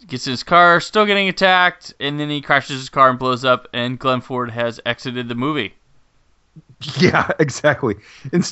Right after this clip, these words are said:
Speaker 2: instead
Speaker 1: He does have a
Speaker 2: of
Speaker 1: scene, a, a, a s-, nonsense scene with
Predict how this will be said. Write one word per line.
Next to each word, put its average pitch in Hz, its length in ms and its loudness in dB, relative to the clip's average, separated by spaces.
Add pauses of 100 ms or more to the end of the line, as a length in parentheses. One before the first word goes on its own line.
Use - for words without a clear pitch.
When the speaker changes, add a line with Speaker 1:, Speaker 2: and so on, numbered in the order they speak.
Speaker 2:
instead 208 480 6
Speaker 1:
He 285 60 6
does 285 80 8
have 143 100 8
a 147 140 8
Speaker 2:
of 139 80 6
Speaker 1:
scene, 208 340 2
a, 160 180 0 (120)
a, 135 120 -8 (220)
a 139 380 -6
s-, - 240 -10
nonsense 170 580 0
scene 156 440 -4
with 139 280 -6